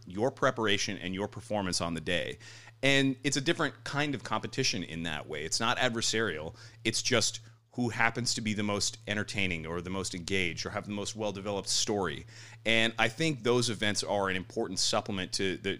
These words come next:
to debaters. And, and, you know, there are opportunities for students to do multiple events in a weekend. You know, I, I myself did, I think, seven or eight of the different events over the course of, of, of a career, and,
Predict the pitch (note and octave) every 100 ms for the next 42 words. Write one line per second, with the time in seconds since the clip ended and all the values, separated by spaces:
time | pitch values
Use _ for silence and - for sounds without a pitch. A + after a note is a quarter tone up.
0 | - G2+ F2 F#2 G2 F#2 F2 F2+ F#2 G2+
1 | G2+ A#2+ A2 G#2+ G2 G#2 G2+ G2 - F2+
2 | - G#2 E2+ - F#2 G#2+ F#2 G2+ G#2+ -
3 | F#2+ E2 F#2+ G2+ E2 E2 E2+ F2 D#2+ E2
4 | E2 - F#2 F#2 - F#2+ - F#2 F2 -
5 | - - G2+ G2+ - - F#2+ F#2+ E2 F2+
6 | F2+ F2+ F2 - F2 D#2+ E2+ E2+ F2 F2
7 | - F2+ F#2 E2+ - G2 F#2 E2+ F2+ -
8 | F#2 F2+ F2 -